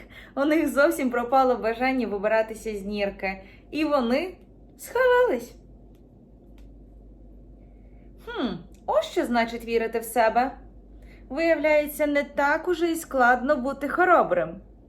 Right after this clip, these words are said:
підбадьорив Вуглик. «Може, мені варто вирушити на прогулянку? Я б охоче пройшовся десь поблизу. Але сказати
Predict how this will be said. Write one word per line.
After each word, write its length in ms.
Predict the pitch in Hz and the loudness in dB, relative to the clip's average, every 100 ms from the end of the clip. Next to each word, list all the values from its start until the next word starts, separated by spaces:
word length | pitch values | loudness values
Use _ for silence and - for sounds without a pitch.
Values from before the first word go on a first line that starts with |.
| - - - - - - | -20 -20 -20 -20 -6 0
підбадьорив 600 | 294 285 294 247 220 220 | 2 4 4 2 2 0
Вуглик. 440 | 214 190 156 - - - - - - - - 254 | -2 -2 -4 -8 -20 -20 -20 -20 -20 -20 -14 -4
«Може, 500 | 285 302 330 330 359 | 0 4 2 2 -2
мені 260 | 349 320 | -4 -6
варто 800 | 262 277 269 254 269 269 269 - 247 | 0 2 2 0 2 4 4 2 2
вирушити 520 | 247 233 233 247 240 | 2 2 -2 -6 -4
на 120 | 233 | -4
прогулянку? 760 | 247 247 311 359 302 - 175 - - - - - - - - - | -4 -4 -2 -2 -4 -6 -6 -8 -14 -20 -20 -20 -20 -20 -20 -20
Я 220 | - 294 294 | -8 -6 -4
б 40 | - | -4
охоче 480 | 285 - 415 - 440 | -4 -2 -2 -2 -6
пройшовся 960 | - 320 294 - 392 392 - 349 320 320 - - | -6 -8 -6 -4 -4 -4 -2 2 2 -2 -14 -18
десь 400 | 277 359 370 339 | -2 2 4 2
поблизу. 840 | - 381 370 320 339 254 190 135 - - - - - - - - - - - | -2 0 2 4 2 2 -2 -4 -8 -20 -20 -20 -20 -20 -20 -20 -20 -18 -4
Але 340 | 302 294 302 | -2 2 2
сказати 1000 | 294 311 294 294 302 311 302 302 302 294 | 2 -4 -2 -2 -2 -2 -4 -2 -2 -4